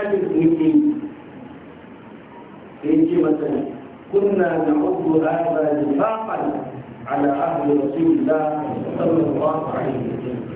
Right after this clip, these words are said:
Ya zamanin manzon Allah sallallahu alaihi wasallam muna lissafa wannan daga cikin munafiki. Saboda haka muna aikata aiki irin na munafikai.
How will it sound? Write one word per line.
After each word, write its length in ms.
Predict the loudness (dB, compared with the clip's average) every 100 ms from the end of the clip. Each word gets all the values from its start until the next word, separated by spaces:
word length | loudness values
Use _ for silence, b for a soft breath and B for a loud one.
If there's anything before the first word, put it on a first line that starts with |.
| -12 -12
Ya 140 | -6 -2
zamanin 420 | 0 0 0 -2
manzon 240 | -2 0 0
Allah 280 | 0 0 0
sallallahu 440 | -2 0 2 2 0
alaihi 220 | 0 0
wasallam 420 | 0 0 0 0 -2 -6 -10
muna 260 | 0 0 2
lissafa 400 | 0 0 0 0
wannan 340 | 0 0 0 2
daga 180 | 2 2
cikin 240 | 0 0
munafiki. 540 | 0 0 0 -2 -2 -4 -10 -16 -18 -18 -18 -18 -18 -20 -20 -20 -14
Saboda 380 | -4 2 4 4
haka 220 | 2 0
muna 260 | 0 2 2 0
aikata 480 | 0 0 0 0 0
aiki 380 | 0 0 -2 -4
irin 300 | -2 0 2
na 80 | 2
munafikai. 640 | 2 2 0 0 0 2